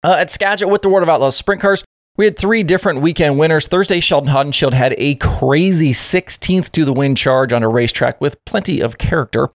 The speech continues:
was his first outlaw win since June seventeenth at Beaver Dam. I tweeted back on Friday that there are few drivers more exciting than Sheldon, I think, in the entire world of motorsports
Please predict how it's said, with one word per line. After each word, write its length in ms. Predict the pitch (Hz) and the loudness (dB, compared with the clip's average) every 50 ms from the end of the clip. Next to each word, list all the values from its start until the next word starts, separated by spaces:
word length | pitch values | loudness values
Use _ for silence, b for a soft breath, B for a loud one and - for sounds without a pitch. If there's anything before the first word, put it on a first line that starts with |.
| _ _ _ _ _ _ _ - | _ _ _ _ _ _ _ -2
was 120 | 175 196 | 0 0
his 120 | 214 202 - | 0 0 0
first 220 | - 240 240 240 | 2 0 2 2
outlaw 300 | - 214 214 190 208 214 | 2 2 2 4 2 2
win 200 | 208 208 208 208 190 | 2 2 2 2 0
since 300 | - - 202 196 - - | 0 0 0 0 -2 -4
June 360 | 131 117 135 170 202 214 202 | -4 -2 0 0 2 2 2
seventeenth 680 | - - - 170 151 151 127 - - 165 180 185 165 - | 0 2 0 0 0 0 -2 -2 -2 0 0 0 -2 -2
at 340 | - 135 143 147 107 95 - | -2 -2 -2 -2 -4 -6 -6
Beaver 260 | 127 131 143 139 135 | -2 -2 0 0 0
Dam. 220 | 107 113 107 107 | 0 0 0 0
I 80 | 110 117 | -2 -2
tweeted 320 | - - 226 233 233 - | -2 -4 -4 -4 -2 -2
back 240 | - 196 196 190 - | -2 -2 -2 -2 0
on 180 | - 143 147 113 | 0 -2 -2 -2
Friday 380 | - - 156 151 151 147 139 | -2 0 0 2 2 2 0
that 140 | 120 127 123 | 0 0 0
there 180 | 160 165 - - | 0 0 0 2
are 160 | 131 127 120 | 0 -2 -2
few 420 | - - - - 185 220 262 294 | -4 -8 -6 -4 -2 0 0 0
drivers 600 | 254 196 165 170 170 175 170 165 143 139 127 110 123 | 0 2 0 2 2 2 0 0 0 -2 0 0 2
more 280 | 135 139 151 175 160 | 2 2 2 2 2
exciting 520 | 131 135 - - - 143 139 139 135 127 120 | 0 -2 -2 -2 0 2 0 0 0 0 0
than 140 | 117 113 | 0 0
Sheldon, 440 | 107 - - - 143 147 156 175 175 | 0 -2 0 2 0 0 0 0 0
I 80 | 151 135 | -2 -2
think, 260 | - 196 208 - - | -2 -4 -8 -4 -4
in 60 | 220 | -2
the 140 | 202 196 180 | -2 0 0
entire 480 | 160 147 127 - - 147 147 147 147 143 | 0 0 -2 0 0 0 0 2 0 0
world 480 | 131 123 127 135 147 147 139 135 117 | 2 2 2 2 2 2 2 2 0
of 80 | 120 113 | 0 0
motorsports 640 | 123 123 123 120 120 - - - 110 92 - - | 2 2 2 2 0 -2 -2 -2 -2 -2 -2 -4